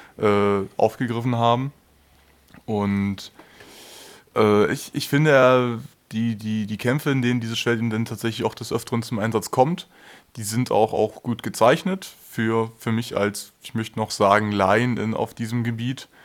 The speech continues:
Ich hab tatsächlich noch nicht so viele Mangas gelesen, in denen es großartig zu, zu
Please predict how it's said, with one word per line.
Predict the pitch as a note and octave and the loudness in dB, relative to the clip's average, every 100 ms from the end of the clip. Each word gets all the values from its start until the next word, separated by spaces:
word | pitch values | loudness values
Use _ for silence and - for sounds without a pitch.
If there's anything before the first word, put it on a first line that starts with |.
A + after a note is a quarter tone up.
| - - - | -20 -20 -18
Ich | - - - | -18 -16 2
hab | A2+ A2+ | 4 4
tatsächlich | A2+ G#2+ A2 | 0 -2 -2
noch | G#2+ G#2 | -2 -2
nicht | A#2 | -2
so | - A#2 | -2 -4
viele | - A2+ A2 G#2+ G#2 - | -4 0 2 2 0 -4
Mangas | A2+ G#2+ A2+ A2 A2 A2+ - - - | 0 0 2 2 2 0 -8 -14 -8
gelesen, | A2+ G#2 G#2+ A2 G#2+ | -4 0 0 -2 -2
in | G2+ | -2
denen | G2 G2+ G#2 G2+ G2 G2+ - - - | -2 -2 -2 -2 -6 -8 -14 -18 -16
es | - - | -12 -12
großartig | - - A#2 - F#2+ G#2 - | -10 -6 -4 -2 -2 -2 -8
zu, | - G#2 | -8 -6
zu | G#2 G2+ | -6 -8